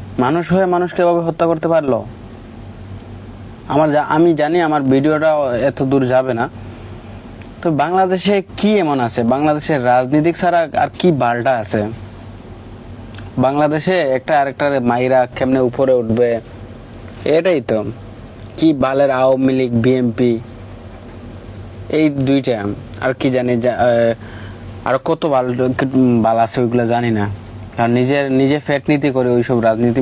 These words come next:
রাজনৈতিক বিষয়ে জানিও না, কোনো কিছু বুঝিও না। তবে এটা বুঝি, বাংলাদেশে যে, বাংলাদেশ, আহ, পুলিশ প্রশাসন, বাংলাদেশে যারা প্রশাসনের, আহ, ব্যবস্থায় আছে, তারা কি করছে?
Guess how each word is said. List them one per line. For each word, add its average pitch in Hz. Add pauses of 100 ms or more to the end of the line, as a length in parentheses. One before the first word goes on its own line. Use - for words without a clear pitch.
রাজনৈতিক 127
বিষয়ে 120
জানিও 123
না, 120
কোনো 120
কিছু 117
বুঝিও 117
না। 113 (640)
তবে 123
এটা 165
বুঝি, 131
বাংলাদেশে 151
যে, 160
বাংলাদেশ, 139
আহ, 135 (480)
পুলিশ 175
প্রশাসন, 139 (680)
বাংলাদেশে 143
যারা 147
প্রশাসনের, 147
আহ, 120
ব্যবস্থায় 123
আছে, 131 (1200)
তারা 165
কি 165
করছে? 117